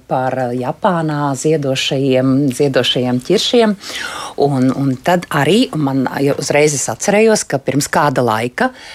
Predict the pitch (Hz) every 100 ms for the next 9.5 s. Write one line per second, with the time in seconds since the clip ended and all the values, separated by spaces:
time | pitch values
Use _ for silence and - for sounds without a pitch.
0 | - - 117 - 117 131 196 240 139 170
1 | - - 143 117 117 - 123 139 - -
2 | 135 156 - 196 175 180 156 123 - 196
3 | - 156 131 117 123 123 131 123 117 127
4 | - 127 135 139 135 147 180 208 185 190
5 | - 185 180 - - - 160 180 147 -
6 | - - - 233 262 254 175 233 156 214
7 | 247 - - 127 113 110 - - 131 123
8 | 120 127 - 131 - 123 123 123 147 131
9 | 101 - 113 123